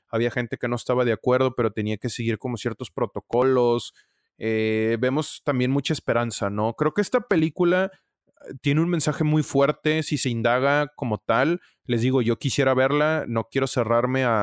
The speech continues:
a, a, a decir, "No, este, tal cosa". No digo que no me gustó, pero no considero que sea m-, así la más fuerte, pero me gustaría explorarla una vez más,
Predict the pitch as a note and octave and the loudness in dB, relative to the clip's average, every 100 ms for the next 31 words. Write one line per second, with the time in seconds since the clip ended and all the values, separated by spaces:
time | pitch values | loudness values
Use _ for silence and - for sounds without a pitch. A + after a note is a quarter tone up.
0 | - G#2 F#2+ F2 G2 F#2 F#2+ _ _ _ | 0 -2 -2 0 -2 -2 -6 _ _ _
1 | _ _ _ _ _ - A2+ A2 G#2 G2+ | _ _ _ _ _ -8 -2 0 2 0
2 | G#2+ C3 A2+ A#2+ C#3 C#3 A#2+ - A#2 G#2 | 0 -2 0 0 2 2 0 -4 -2 -2
3 | G2+ - - - - A#2 C#3 D3+ E3+ F3+ | -2 -8 -20 -20 -4 -2 0 0 2 2
4 | A#3 A3 F#3+ F#3+ B2 - G3+ - C#3 A#2+ | 2 0 0 0 0 0 0 0 0 0
5 | E3 C#3+ D3+ F3 D#3+ D#3 D#3 D3 C#3 C#3 | 0 -2 0 -2 0 0 0 -2 -2 -2
6 | C3 A2 G#2+ B2+ C3+ B2+ C3 - C3+ - | -4 -4 -2 -2 0 -2 -4 -2 -2 -2
7 | D#3+ C3+ B2 A#2+ A#2+ - C#3+ - E3+ D#3+ | -6 -2 0 0 0 0 -2 -2 0 0
8 | D#3+ E3 D#3 A2 C#3 C#3+ C#3 D3+ G#3 - | 0 0 0 0 0 0 0 0 -2 -4